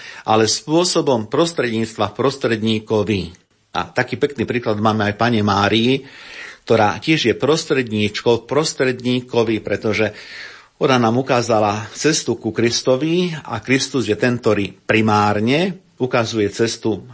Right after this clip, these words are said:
k Bohu. Ďalej z atribútu svetosti vyplýva, že svätým preukazujeme úctu. Tá úcta je vyjadrením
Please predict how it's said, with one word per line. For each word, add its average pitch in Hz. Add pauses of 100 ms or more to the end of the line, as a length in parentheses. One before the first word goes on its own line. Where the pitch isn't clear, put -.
k 95
Bohu. 95 (840)
Ďalej 196 (240)
z - (140)
atribútu 131
svetosti 123
vyplýva, 117
že 107 (280)
svätým 110
preukazujeme 107
úctu. 104 (640)
Tá 110
úcta 110 (160)
je 110
vyjadrením 107